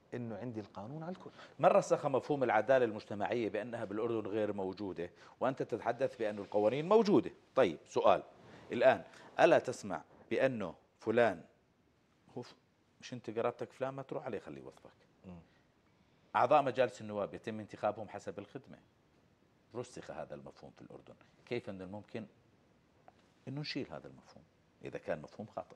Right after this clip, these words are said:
Speaker 1: هاي بدهم يعطونا عشر سنوات نشيله. <laughs> قال لك: "عشر سنوات مشان نشيله". يا رجل، هذا كله بيحتاج شهر.
Speaker 2: شهر؟
Speaker 1: بس. يا رجل، أنا بدي أقول لك نقطة، والله العظيم أنا قايلها مجاملة.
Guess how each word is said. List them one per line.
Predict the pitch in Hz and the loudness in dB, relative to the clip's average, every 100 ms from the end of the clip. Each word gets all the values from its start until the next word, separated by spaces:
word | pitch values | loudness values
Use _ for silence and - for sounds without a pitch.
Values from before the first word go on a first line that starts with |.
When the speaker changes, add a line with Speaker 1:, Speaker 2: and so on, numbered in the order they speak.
| - | -2
Speaker 1:
هاي | 190 208 | 0 0
بدهم | 143 | -2
يعطونا | 151 143 156 | -4 -4 -2
عشر | 143 156 | -2 -4
سنوات | - 147 143 107 | -6 -4 -6 -6
نشيله. | 113 131 95 - - _ _ _ - _ - - _ _ _ _ _ _ _ _ _ - - - - - | -8 -8 -8 -14 -20 _ _ _ -20 _ -20 -20 _ _ _ _ _ _ _ _ _ -20 -20 -20 -20 -12
<laughs> | 127 120 139 | -12 -2 2
قال | 151 | 2
لك: | 147 | 2
"عشر | 156 147 | 0 -4
سنوات | 151 147 | -6 -6
مشان | 123 123 | -4 -6
نشيله". | - 113 104 - - - - - - - _ _ _ _ _ _ | -6 -12 -12 -20 -20 -20 -20 -20 -20 -20 _ _ _ _ _ _
يا | 131 165 | 4 6
رجل، | 190 151 | 6 6
هذا | 165 143 | 4 4
كله | - 143 | -2 -2
بيحتاج | 123 - 131 | -2 -2 -2
شهر. | - 104 98 _ _ _ _ _ _ - - - | -2 -10 -10 _ _ _ _ _ _ -20 -20 -6
Speaker 2:
شهر؟ | - 165 240 - - | 4 6 6 2 -10
Speaker 1:
بس. | 127 - - - _ _ _ _ - | -16 -16 -20 -20 _ _ _ _ 2
يا | 123 | 8
رجل، | 160 151 127 | 8 8 4
أنا | 165 156 | 2 0
بدي | 123 | 0
أقول | 113 | -2
لك | 104 | -4
نقطة، | 98 - 104 _ _ | -10 -12 -18 _ _
والله | 120 175 160 | 4 8 8
العظيم | 135 151 143 | 8 4 2
أنا | 139 | 2
قايلها | 127 120 | 2 2
مجاملة. | 117 98 90 80 | -2 -4 -6 -10